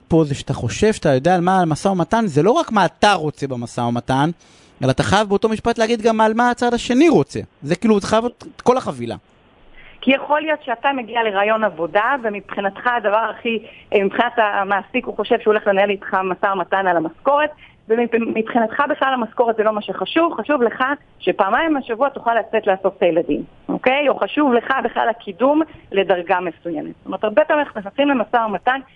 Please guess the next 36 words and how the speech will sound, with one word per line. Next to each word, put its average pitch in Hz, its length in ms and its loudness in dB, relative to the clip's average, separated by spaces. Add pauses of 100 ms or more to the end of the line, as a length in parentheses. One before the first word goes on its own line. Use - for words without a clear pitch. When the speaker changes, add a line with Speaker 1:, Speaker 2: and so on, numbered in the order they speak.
(300)
Speaker 2:
ואנחנו 233 360 0
חושבים 262 580 0
שמה 247 260 0
שחשוב 208 540 -2
לי, 269 160 2
חשוב 196 320 -2
גם 185 180 2
לצד 170 280 0
השני, 196 460 0 (640)
ובעצם 233 280 2
אנחנו 214 160 0
לא 226 60 4
רוצים 311 240 0
להגדיר 214 340 2 (280)
רק 185 260 -2
מה 202 280 0
הנושא, 190 600 -2
אנחנו 247 200 -8
רוצים 262 260 -2
להבין 190 360 0
מה 208 100 2 (100)
הנושאים, 202 880 0 (140)
כי 208 120 -10
זה 170 140 0
לא 180 80 -2
בהכרח 175 460 -2
נושא 165 400 -2
אחד, 240 280 0 (580)
והרבה 175 480 2
מעבר 320 360 0
לכך 330 280 -2
אנחנו 208 240 -8
רוצים 247 320 0
להבין 185 540 2 (580)
מה 240 280 2 (100)
המשקל 240 800 -2